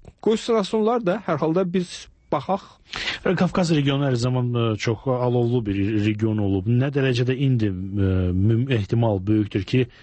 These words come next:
Speaker 2: e, bu münaqişə bu hərbi müstəviyə keçəcək, alovlanacaq Gürcüstan və Rusiya arasında?
Speaker 1: Yəni, e,
Speaker 2: Əgər bu proseslər, bax, belə cərəyan etsə, Abxaziya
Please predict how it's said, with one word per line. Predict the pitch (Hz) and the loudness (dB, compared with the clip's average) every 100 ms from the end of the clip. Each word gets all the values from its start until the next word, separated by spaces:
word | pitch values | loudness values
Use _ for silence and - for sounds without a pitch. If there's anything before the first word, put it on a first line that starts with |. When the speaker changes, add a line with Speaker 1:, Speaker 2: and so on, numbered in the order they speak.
| - - _ 113 | -20 -20 _ -2
Speaker 2:
e, | 98 | -2
bu | 92 107 113 | 0 0 2
münaqişə | 104 113 110 104 92 - 123 123 | 2 2 2 0 0 -2 0 0
bu | 113 82 | -2 -2
hərbi | 101 101 113 104 | -2 0 0 0
müstəviyə | - 101 95 87 | -2 0 0 -2
keçəcək, | 80 - - 80 - | -6 -8 -6 -6 0
alovlanacaq | 98 90 92 85 82 78 71 - - - - - | 0 2 2 0 -2 -4 -8 -14 -20 -20 -20 -2
Gürcüstan | 123 110 - 110 | 2 2 2 0
və | 101 | 2
Rusiya | 95 92 92 | 0 -2 -4
arasında? | 80 78 85 78 73 - - - - - - - - - - | -6 -8 -8 -10 -12 -14 -10 -6 -6 -6 -8 -8 -6 -8 -4
Speaker 1:
Yəni, | - 107 135 117 107 71 117 | 2 2 4 2 0 0 0
e, | 107 101 - | 2 0 -2
Speaker 2:
Əgər | 156 151 139 123 | -4 -2 -2 0
bu | 123 | -2
proseslər, | 127 107 - - 127 | -2 -4 -4 -4 -2
bax, | 101 | 0
belə | 110 107 | 0 0
cərəyan | 107 98 87 | -2 -4 -6
etsə, | 82 95 | -8 -6
Abxaziya | 95 135 143 | -2 0 0